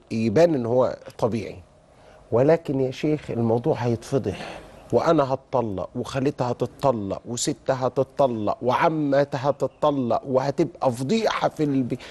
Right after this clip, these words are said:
فأقسمت بالله وجاءت تسألني بعدما طعن بها السن، يعني كبرت في السن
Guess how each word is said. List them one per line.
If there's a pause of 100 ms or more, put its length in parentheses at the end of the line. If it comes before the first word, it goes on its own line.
(140)
فأقسمت
بالله (400)
وجاءت
تسألني (140)
بعدما
طعن
بها
السن، (520)
يعني
كبرت
في
السن